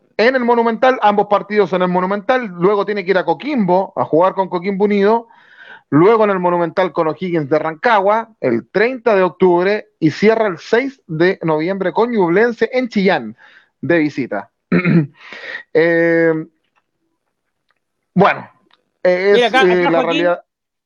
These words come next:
Speaker 1: Ujú.
Speaker 2: Joaquín, acá se la juega Claudio Guzmán, dice: "Coquimbo y Antofagasta
Speaker 1: <clears throat>
Speaker 2: van a descender, Colo-Colo está listo". Él salva a la
Speaker 1: Mm.
Speaker 2: U del descenso. Claudio
Speaker 1: Sí,
Speaker 2: Guzmán,
Speaker 1: la U
Speaker 2: que
Speaker 1: y
Speaker 2: digámoslo, es hincha de Colo-Colo.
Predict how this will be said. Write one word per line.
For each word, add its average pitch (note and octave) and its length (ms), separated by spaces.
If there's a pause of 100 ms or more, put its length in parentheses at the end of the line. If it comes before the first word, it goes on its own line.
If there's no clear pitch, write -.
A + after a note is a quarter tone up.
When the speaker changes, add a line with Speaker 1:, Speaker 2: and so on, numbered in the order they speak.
(280)
Speaker 1:
Ujú. F#3 180
Speaker 2:
Joaquín, C4+ 280
acá A#3 160
se C4 120
la A#3+ 160
juega B3+ 260
Claudio B3+ 280
Guzmán, B3+ 380
dice: A#3+ 260
"Coquimbo A#3+ 420
y C4 60
Antofagasta G#3+ 560
Speaker 1:
<clears throat> - 0
Speaker 2:
van B3+ 160
a B3 40
descender, A#3+ 440
Colo-Colo A#3 380
está A3+ 180
listo". D3 360 (840)
Él A3+ 180
salva C4 380
a D3 160
la G3+ 120
Speaker 1:
Mm. G#3 60
Speaker 2:
U A#3 100
del G#3+ 160
descenso. - 440 (720)
Claudio A3+ 300
Speaker 1:
Sí, G3 100
Speaker 2:
Guzmán, C#3+ 160
Speaker 1:
la D#3 80
U F#3+ 40
Speaker 2:
que A3 80
Speaker 1:
y G#3+ 40
Speaker 2:
digámoslo, A3+ 560
es A3 80
hincha A#3 240
de A#3 100
Colo-Colo. A3+ 460